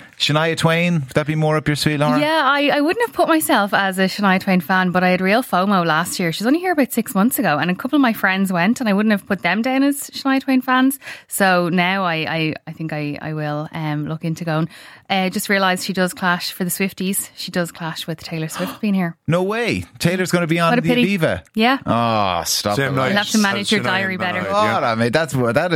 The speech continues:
Speaker 1: that's gonna cause me on, on
Speaker 3: You're gonna have to get a,
Speaker 2: Heartbreak.
Speaker 1: end of
Speaker 3: you're gonna have to
Speaker 1: turmoil.
Speaker 3: get a helicopter between the two. You're,
Speaker 1: Yeah, listen,
Speaker 3: yeah.
Speaker 1: I tell you, there's only one kind of singer in this country that I'm interested in,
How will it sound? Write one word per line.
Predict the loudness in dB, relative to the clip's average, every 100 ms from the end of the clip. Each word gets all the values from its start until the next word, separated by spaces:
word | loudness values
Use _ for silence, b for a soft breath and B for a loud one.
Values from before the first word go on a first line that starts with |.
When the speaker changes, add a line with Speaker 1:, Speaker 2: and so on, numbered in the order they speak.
| -2
Speaker 1:
that's | -2 -4 0
gonna | -2
cause | 2 0 2
me | 2
on, | 2 2 -2 0
on | 0 2 0 0 0
Speaker 3:
You're | -2 0
gonna | 0 0
have | 0
to | -2
get | 0
a, |
Speaker 2:
Heartbreak. | -2 -2 -2
Speaker 1:
end | -2
of | -2 0
Speaker 3:
you're | 0
gonna | 0 -2
have | -2
to | 0
Speaker 1:
turmoil. | 0 0
Speaker 3:
get |
a |
helicopter | 0 0 -2 -2 -4
between | -2 -2 -2
the |
two. | -2 -4 -4 -4
You're, | -2
Speaker 1:
Yeah, | -2 0
listen, | -2 0 0
Speaker 3:
yeah. |
Speaker 1:
I | 2
tell | 2
you, | 2
there's | 0 0
only | 0 0
one | 0 0 0
kind | -2 -2
of |
singer | -2 -2 0
in | 0
this | -2 -2
country | -4 -2 -2
that | 0 0
I'm | 0 0
interested | 0 -2 -2 -2 0
in, | 0 0